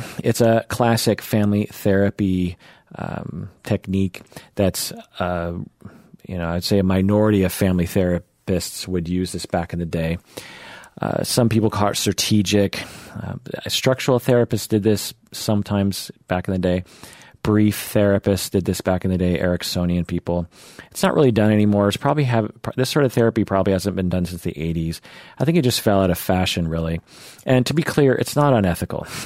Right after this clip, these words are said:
I mean, come on. Um, but it really, I guess it depends on what you mean by barking commands. I mean, if you're just yelling at your clients,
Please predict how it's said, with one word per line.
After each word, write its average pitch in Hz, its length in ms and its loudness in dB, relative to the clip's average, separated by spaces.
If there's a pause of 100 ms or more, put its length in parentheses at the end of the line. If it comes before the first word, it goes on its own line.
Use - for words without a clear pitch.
I 107 60 0
mean, 104 100 2
come 95 200 0
on. - 180 -8 (520)
Um, 113 380 4 (100)
but 139 220 2
it 135 80 0
really, 175 140 2
I 151 80 2
guess 151 160 2
it 170 60 2
depends 131 260 4
on 120 80 6
what 113 100 4
you 117 80 4
mean 107 160 4
by 98 140 2
barking 98 480 0
commands. 95 580 -2 (240)
I - 80 -4
mean, 110 140 4
if 110 120 0
you're 117 100 2
just 113 160 2
yelling 95 520 0
at 82 120 -4
your 82 120 -8
clients, 90 560 -4